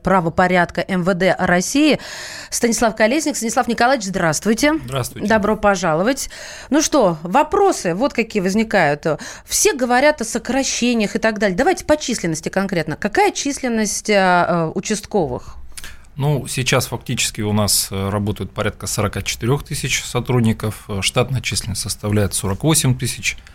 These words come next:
Speaker 2: Вот, есть, скажем так, э, свободные места для желающих и желающих помогать в первую очередь населению. Ну,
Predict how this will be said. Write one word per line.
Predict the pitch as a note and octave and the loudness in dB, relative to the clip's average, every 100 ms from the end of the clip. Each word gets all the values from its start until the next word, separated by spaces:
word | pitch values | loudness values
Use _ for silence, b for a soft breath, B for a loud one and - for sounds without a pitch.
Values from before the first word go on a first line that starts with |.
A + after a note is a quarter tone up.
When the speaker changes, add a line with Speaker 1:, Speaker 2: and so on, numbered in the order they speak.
| b b - | b b -10
Speaker 2:
Вот, | A2 F#2 - | -4 -4 0
есть, | A#2 A2 - - | 2 2 0 -6
скажем | - G2 F#2+ | -2 -2 0
так, | G2+ - - - | -2 -6 -12 -8
э, | F#2+ F2 | -4 0
свободные | - C3 C3 G#2+ G2 | 2 6 6 4 2
места | G2+ - D3 D#3 D3 - | 0 0 2 2 -2 -14
для | - A#2+ C3 A2 | -6 2 2 4
желающих | A#2+ C3+ B2+ A2+ - G#2+ b b b b b - | 4 6 4 2 -2 -6 b b b b b -4
и | A2+ G#2+ G#2+ G2+ | 2 4 4 2
желающих | A2+ C3 B2 - - | 2 4 4 2 -2
помогать | A#2 A#2+ A#2+ | 0 2 2
в | - | 0
первую | A#2 G#2+ | -2 -2
очередь | G2 G2 | -2 -4
населению. | G#2+ - A#2 A2 G2+ F#2+ F#2 b b b b - | -6 -4 0 2 2 0 -4 b b b b -4
Ну, | A2+ D3 C#3+ A#2+ A2 G2+ G2 G2 G2 G2 G2 - | 2 4 4 4 4 2 0 -4 -8 -8 -10 -12